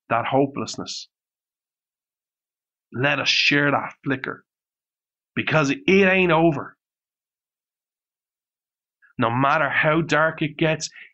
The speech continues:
it ain't over. There is always hope where God is. But for God to show us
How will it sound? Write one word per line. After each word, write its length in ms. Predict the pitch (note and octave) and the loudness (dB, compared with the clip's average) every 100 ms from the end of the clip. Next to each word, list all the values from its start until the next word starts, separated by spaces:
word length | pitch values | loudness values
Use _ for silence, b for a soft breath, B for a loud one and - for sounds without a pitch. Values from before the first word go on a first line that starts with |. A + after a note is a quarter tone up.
| B | B
it 380 | - F3+ G3 G3 - _ _ - | 2 4 4 0 -8 _ _ -2
ain't 420 | E3+ F3+ E3+ - - _ _ - | 0 2 0 -2 -10 _ _ -4
over. 560 | D#3 E3+ D3 C3 - - _ _ _ _ _ _ _ _ _ _ _ _ - | 4 4 4 0 -4 -12 _ _ _ _ _ _ _ _ _ _ _ _ -12
There 280 | G#2+ C3+ C#3 | -4 0 2
is 160 | C3 B2+ | 0 0
always 420 | D3 D3+ D3+ D3+ - | 2 4 4 2 2
hope 340 | D3 D3 C3+ | 2 2 2
where 200 | B2+ A#2+ - | 0 0 0
God 220 | A#2+ B2 | 0 0
is. 280 | A2 - - _ _ _ _ _ _ _ _ _ _ _ _ _ _ _ _ _ _ _ _ _ _ _ _ _ _ _ _ | -4 -8 -12 _ _ _ _ _ _ _ _ _ _ _ _ _ _ _ _ _ _ _ _ _ _ _ _ _ _ _ _
But 140 | B2 A2+ | -4 -4
for 360 | - C3+ B2+ | -2 0 0
God 360 | C3 C3+ D3 D3 | 2 4 2 0
to 80 | A#2+ | -4
show 400 | - C3+ C#3 C#3 | 0 2 2 0
us 280 | C3+ - | -2 -10